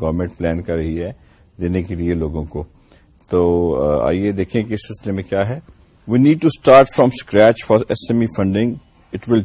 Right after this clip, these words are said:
take some time to start formal credit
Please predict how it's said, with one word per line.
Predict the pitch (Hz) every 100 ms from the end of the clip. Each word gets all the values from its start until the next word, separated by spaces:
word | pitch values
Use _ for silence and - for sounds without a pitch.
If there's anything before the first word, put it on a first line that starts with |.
| -
take | 113 - - - -
some | 98 -
time | 120
to | 113 120 - -
start | 98 95 - -
formal | 101 113
credit | 107 104 101